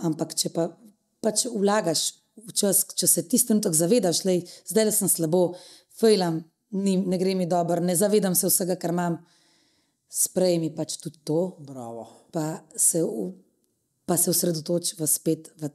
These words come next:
Speaker 1: v to, na tvo-, na to tvojo misijo iskanja notranjega miru. Ker
Speaker 2: Bravo.
Speaker 1: to je, veš, sp-, spet smo, spet smo tam, ko smo
Speaker 2: Pa glih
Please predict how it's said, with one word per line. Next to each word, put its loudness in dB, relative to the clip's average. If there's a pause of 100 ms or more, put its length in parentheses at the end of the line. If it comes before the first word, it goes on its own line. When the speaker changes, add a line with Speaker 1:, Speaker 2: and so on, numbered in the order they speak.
Speaker 1:
v -6
to, -2 (140)
na 0
tvo-, -2
na -4
to -4
tvojo -2
misijo 2 (240)
iskanja 0
notranjega -4
miru. -8 (320)
Ker -10
Speaker 2:
Bravo. -4
Speaker 1:
to 0
je, -4
veš, -8
sp-, -6
spet -2
smo, -4 (100)
spet -6
smo -10
tam, -8
ko -12
smo -12
Speaker 2:
Pa -4
glih -12